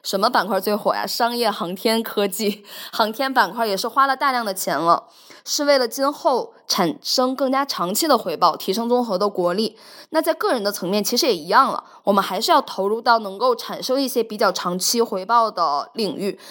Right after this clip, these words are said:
为的是给我这个小国，咱们不是富强国吗？能产出更加高价值的商品，富和强就是我这个国家的名称，所以我给自己的投资，要么就是让自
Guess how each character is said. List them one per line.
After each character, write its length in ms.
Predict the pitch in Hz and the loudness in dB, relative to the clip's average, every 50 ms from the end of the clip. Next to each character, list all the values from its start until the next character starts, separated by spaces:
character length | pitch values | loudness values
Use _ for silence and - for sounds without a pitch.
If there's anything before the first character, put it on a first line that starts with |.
| - - - | -20 -16 -6
为 160 | - 320 370 302 | -2 0 0 2
的 140 | 240 220 | 0 0
是 360 | 202 - - - 240 220 165 - - - - _ _ | 0 -2 -2 0 2 2 0 0 -4 -12 -20 _ _
给 120 | - 214 214 | 0 2 2
我 200 | 254 262 214 - | 4 4 2 2
这 80 | 220 | 0
个 60 | 233 | -2
小 220 | 233 - 202 156 165 | -2 0 0 0 0
国， 280 | 175 - 160 156 151 | -2 -2 0 0 0
咱 120 | - 208 202 | 0 -2 -2
们 100 | 226 233 | -2 -2
不 100 | - 233 | 0 0
是 100 | 233 277 | 0 -2
富 220 | - - 370 302 | -2 -2 -4 -4
强 280 | 226 - 214 165 180 180 | -2 0 0 0 0 -2
国 160 | 175 160 165 | -4 -2 0
吗？ 180 | 165 156 - - _ - | 0 0 -2 -2 _ 2
能 260 | 226 214 208 240 - | 4 4 4 4 0
产 380 | - - 240 220 185 147 131 | -4 -2 -2 -2 0 -2 -4
出 280 | - - - 254 247 247 | -8 -6 -2 -2 -2 0
更 240 | 240 285 269 240 220 | 0 0 0 0 0
加 220 | 202 247 240 240 | 2 2 4 4
高 260 | 240 240 262 262 262 | 2 0 0 -2 0
价 220 | 269 285 254 220 208 | 0 0 0 0 -2
值 160 | 208 185 185 | -4 -4 -2
的 180 | 202 214 214 226 | 0 0 0 0
商 360 | - - 285 262 269 294 320 | 0 2 2 2 2 0 -4
品， 340 | - - 208 160 - 156 185 | -6 -4 -4 -4 -4 -6 -10
富 400 | - - 392 359 254 - - - | -6 -2 0 0 0 0 -2 -6
和 220 | - - 202 196 | -2 2 2 4
强 420 | 220 - - - 185 143 156 175 - _ _ _ _ _ _ _ _ | 4 2 2 2 2 2 0 -2 -6 _ _ _ _ _ _ _ _
就 140 | - 269 254 | -2 0 2
是 80 | 262 | 2
我 100 | 220 185 | 2 2
这 60 | 185 | 2
个 80 | 220 240 | 0 0
国 160 | 226 202 185 | 0 2 2
家 100 | 208 214 | 2 2
的 80 | 240 233 | 0 0
名 220 | 220 202 175 196 | -4 -4 -4 -4
称， 240 | 196 - 240 240 - - | 0 0 0 0 0 -2
所 160 | - - 226 | -2 0 0
以 40 | 233 | 2
我 260 | 254 269 262 233 220 226 | 0 0 0 0 0 2
给 160 | - 254 214 | 2 0 0
自 100 | 214 214 | 0 0
己 80 | 208 208 | 0 0
的 80 | 185 | 0
投 220 | - 202 185 170 180 | 2 0 -2 -4 -2
资， 160 | 175 196 208 | -2 -2 2
要 160 | 294 339 320 | 2 4 4
么 100 | 262 220 | 2 2
就 140 | 196 226 233 | -2 -4 0
是 60 | 247 | 4
让 120 | 285 240 339 | 4 4 4
自 80 | 254 | 2